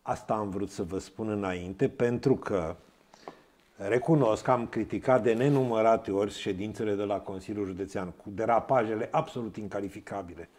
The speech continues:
pe care le-a avut Ionel Arsene, pe care le mai are și le-a avut din când în când, nu chiar atât de incalificabile, dar oricum,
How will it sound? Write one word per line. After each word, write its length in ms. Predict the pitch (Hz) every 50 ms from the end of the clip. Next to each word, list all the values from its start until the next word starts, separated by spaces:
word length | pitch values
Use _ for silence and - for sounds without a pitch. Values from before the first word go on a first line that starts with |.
| - - - - -
pe 120 | - 135
care 240 | - - 151 131 120
le-a 180 | 120 120 113 104
avut 320 | 101 98 92 110 107 -
Ionel 280 | - 98 92 95 92 90
Arsene, 600 | 85 82 - - - 131 120 110 107 98 92 95 - - - - - - -
pe 100 | 196 202
care 280 | 196 180 165 151 143
le 120 | 131 131 127
mai 200 | 120 123 120 117
are 340 | 117 117 120 117 110 101 95
și 160 | - - 120
le-a 140 | 113 107 101
avut 320 | 101 95 92 101 110 - - -
din 160 | 101 104 98
când 220 | 95 - 110 104 104
în 160 | 101 98 95
când, 300 | - - 104 98 98 95 131 156
nu 80 | 165 156
chiar 200 | - - 113 104
atât 200 | 98 95 107 101
de 80 | 98
incalificabile, 640 | 98 101 90 104 101 95 92 - - 107 101 90 95
dar 140 | 95 95 117
oricum, 420 | 110 107 - - - 104 92 85